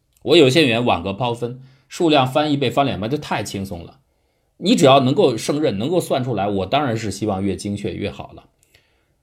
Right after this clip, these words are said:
呃，不过呢，这里当然有一个更深刻的问题，就是有限元的这个小的网格到了最小最小的尺度，都，都到了量子尺度的时候，是不是还可以这样算下去，还有意义？那就是另一回事儿了。可能不需要到那个精度，到那个精度以下就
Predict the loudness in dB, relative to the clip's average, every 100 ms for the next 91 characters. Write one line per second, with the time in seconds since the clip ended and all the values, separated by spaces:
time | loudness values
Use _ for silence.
0 | -6 -2 0 4 6 6 6 2 2 -2
1 | -2 -4 -6 -6 -4 -6 -4 -6 -4 -6
2 | -6 -8 -8 -10 -8 -4 -4 -2 0 2
3 | 2 2 2 0 0 0 2 2 2 0
4 | 0 -2 -4 -4 2 4 4 2 -2 _
5 | 2 2 4 2 2 0 -2 -4 -8 -8
6 | -10 2 4 6 4 4 4 4 4 0
7 | -2 -6 -6 -4 -4 -4 -6 -6 -4 -4
8 | -2 -2 -2 -4 -6 -6 -8 -10 -10 -10
9 | -8 -10 -12 -12 -8 -8 -6 -8 -10 -10
10 | -10 -10 -14 _ _ _ _ _ _ -10
11 | -8 -6 -2 0 0 -2 -4 -10 -14 -20
12 | _ _ -18 -14 -14 -6 -2 -2 0 -2
13 | -2 -4 -6 -8